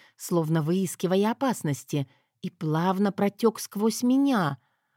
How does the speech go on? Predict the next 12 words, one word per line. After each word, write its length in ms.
А 140
я 160
замерла 440
испуганной 540
птицей 540
и 120
даже 280
не 120
дышала. 600
Рыкнув 640
под 220
нос, 300